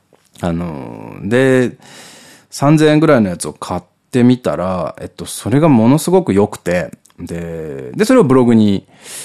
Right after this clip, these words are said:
書こうかなと思って。で、ほら、実際これ聞いてる人たちもラジオ好きな人多いしさ。で、まあ、ブログ読んでほしいんですけど、その、自転車でね、イヤホンするのダメになるじゃん、本格的に。実際危ないしね。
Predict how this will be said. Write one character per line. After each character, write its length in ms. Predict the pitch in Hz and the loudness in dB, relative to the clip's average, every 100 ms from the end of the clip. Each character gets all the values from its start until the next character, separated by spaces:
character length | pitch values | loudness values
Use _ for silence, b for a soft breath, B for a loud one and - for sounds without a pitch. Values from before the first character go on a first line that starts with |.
| B | B
書 80 | 113 | -6
こ 120 | - | 0
う 60 | 98 | 0
か 100 | 90 | 0
な 180 | 90 101 | -2 -2
と 100 | 85 | -4
思 140 | 76 | -10
っ 40 | 71 | -14
て。 280 | - - - _ | -14 -14 -16 _
で、 220 | 104 117 | 2 2
ほ 120 | 107 | 2
ら、 60 | 101 | 0
実 160 | 101 - | 0 2
際 120 | 151 | 2
こ 80 | 151 | 2
れ 80 | 147 | 2
聞 160 | 170 | 2
い 40 | 175 | 2
て 80 | |
る 60 | 165 | 2
人 140 | 156 | 2
た 20 | 131 | 0
ち 80 | |
も 80 | 92 | 2
ラ 120 | 107 135 | 4 4
ジ 80 | |
オ 40 | 98 | 2
好 140 | - | 0
き 100 | - | 0
な 100 | 117 | 2
人 300 | 87 - 90 | 0 -6 -4
多 100 | 101 | -2
い 40 | 90 | -4
し 60 | |
さ。 340 | - 98 90 80 _ _ _ _ _ _ - | -6 -4 -6 -8 _ _ _ _ _ _ -6
で、 640 | 95 90 87 87 82 78 82 | -2 -2 -2 -6 -10 -6 -2
ま 120 | 117 | 0
あ、 20 | |
ブ 80 | 120 | 2
ロ 80 | 165 | 4
グ 60 | |
読 100 | 143 | 4
ん 40 | 165 | 4
で 80 | |
ほ 100 | 90 | 2
し 80 | 101 | 2
い 60 | 147 | 2
ん 40 | |
で 100 | 95 | 2
す 100 | - | -2
け 80 | 85 | -8
ど、 120 | 90 | -8
そ 100 | 90 | -6
の、 120 | 87 85 - _ | -8 -8 -14 _
自 100 | 107 | -2
転 180 | 131 208 | 2 4
車 120 | 208 | 2
で 100 | 202 | 2
ね、 160 | 214 202 | 2 4
イ 100 | 160 | 4
ヤ 120 | 165 | 4
ホ 140 | 147 | 4
ン 220 | 107 87 - b b b b | 2 0 -6 b b b b
す 240 | - - 110 | -12 -4 2
る 80 | |
の 180 | 107 90 - - - | 2 0 -6 -20 -16
ダ 140 | 104 107 | 0 4
メ 120 | 151 | 6
に 100 | 110 | 6
な 120 | 107 | 4
る 80 | 95 | 2
じ 80 | 85 | -4
ゃ 40 | |
ん、 20 | |
本 180 | - 87 | -4 -4
格 220 | - - | -4 -8
的 220 | 90 85 | -10 -8
に。 200 | 87 87 - B B B B B B _ | -8 -8 -10 B B B B B B _
実 240 | 104 - | -2 2
際 120 | 107 90 | 2 4
危 120 | 117 | 4
な 100 | 113 | 2
い 80 | 87 | 0
し 140 | 69 | -6
ね。 240 | 78 143 | -8 -10